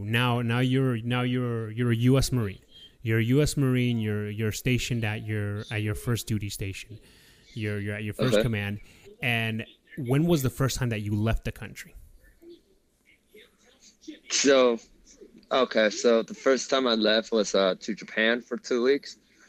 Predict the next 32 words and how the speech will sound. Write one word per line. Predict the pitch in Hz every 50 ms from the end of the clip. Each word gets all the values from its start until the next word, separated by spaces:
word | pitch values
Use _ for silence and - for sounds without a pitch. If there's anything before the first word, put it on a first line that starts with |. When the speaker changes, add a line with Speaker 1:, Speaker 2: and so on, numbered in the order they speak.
| _ _ _ - -
Speaker 2:
So, | - - 139 139
like | 135 127 123 131
I | 131
said, | 123 - - 151 151 127
like, | 123 120 117 104 - -
my | 127 131 147
job | 135 135 131 123 135 139
was | 139 127 -
very | - 127 127 131 123
simple. | - - 120 113 117 113 123 139 139 135
I | 120
was | 110 104
just | - - 113 - - 123
a | 113 110 107 104 101
water | 98 101 104 107 113
support | - - - - - 117 - -
technician. | 120 110 - 123 127 123 - - 139 143 139 - _ - - - _ _ _ _ _ _ _ -
So | - - 131
I | 123 123
learned | 123 131 139 139 143 135 135
how | 135 135
to | 131
work | 117 120 113 - 120
on | 110 95
purifiers, | - - 113 107 107 - - 110 110 107 110 110 107 -
laundry | 107 104 107 107 107 107 110
units, | 107 110 107 110 110 107 107 - - - - -
um, | - 101 101 98 95 92 92 95 _ _ _ _ _ _ _ _ _ _ _ _ _ _ _ _ _ _ _ _ _ _ _ _ _ _ _ -
laundry | 113 113 117 117 117 117
units, | 113 117 117 101 -
shower | - - 117 107 110 110 113
units, | 110 113 113 113 - -